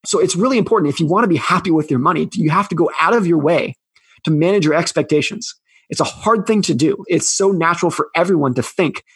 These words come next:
that if you just have a little bit more, you're gonna reach this level of happiness. You really have to go out of your way to tamp that down. And I think that the hardest but most important financial skill is getting the goalpost to stop moving.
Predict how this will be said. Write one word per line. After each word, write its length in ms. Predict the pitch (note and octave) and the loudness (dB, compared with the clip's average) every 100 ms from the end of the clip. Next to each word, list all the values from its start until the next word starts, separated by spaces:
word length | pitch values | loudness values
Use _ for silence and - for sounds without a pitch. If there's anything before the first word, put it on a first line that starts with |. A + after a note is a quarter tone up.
| _ - | _ -2
that 100 | C3+ | -2
if 120 | D3 | 0
you 60 | |
just 220 | C#3+ E3+ - | 0 0 0
have 160 | E3 | 0
a 40 | C3 | 0
little 300 | B2 F3+ A3 | 0 0 2
bit 160 | G3+ | 0
more, 400 | E3 F3+ C3+ - - _ _ - | 0 0 2 0 -4 _ _ -2
you're 160 | D#3 | 0
gonna 160 | D#3 D3 | 2 2
reach 300 | C#3 D#3+ - | 0 0 0
this 180 | D3+ C#3 | -2 0
level 260 | C#3 C#3 | 0 0
of 80 | C3 | 0
happiness. 560 | B2 - A2+ - - - _ _ - | 0 -2 -4 -8 -10 -14 _ _ -4
You 160 | D#3 | -2
really 220 | D#3 G3 | 2 2
have 80 | F#3 | 0
to 60 | F3+ | 0
go 120 | D#3+ | 0
out 80 | D#3 | 2
of 60 | D#3+ | 2
your 100 | D3+ | 2
way 120 | D3+ | 0
to 160 | C#3+ | -2
tamp 340 | G#2 - D#3 D3 | -6 -4 -4 -4
that 200 | D3+ - | -6 -4
down. 400 | - E3 C#3 - _ _ _ _ - | -2 0 0 -4 _ _ _ _ -4
And 100 | D#3+ | -2
I 60 | |
think 260 | D#3 G3 D#3 | 0 0 2
that 200 | D3+ C3+ - | 0 0 -4
the 100 | D3 | -4
hardest 480 | - - G#3 G#3 G3 | -4 0 0 0 0
but 120 | C#3+ | 0
most 240 | D#3+ E3+ D#3 | 0 0 -2
important 400 | B2+ F#3 E3 D#3 | -4 -2 -2 -2
financial 400 | D3+ D3+ D3 C#3 | -2 -2 -2 -4
skill 320 | - C#3 - | -2 0 0
is 120 | A#2+ | -2
getting 340 | C3 D3 D3+ | 0 0 2
the 80 | C#3 | 0
goalpost 560 | D3 C#3 C#3 - - - | 0 0 0 -2 -4 -4
to 80 | - | -6
stop 300 | - D#3+ - | 0 0 0
moving. 420 | A#2+ - - G#3+ | -2 -2 -4 -12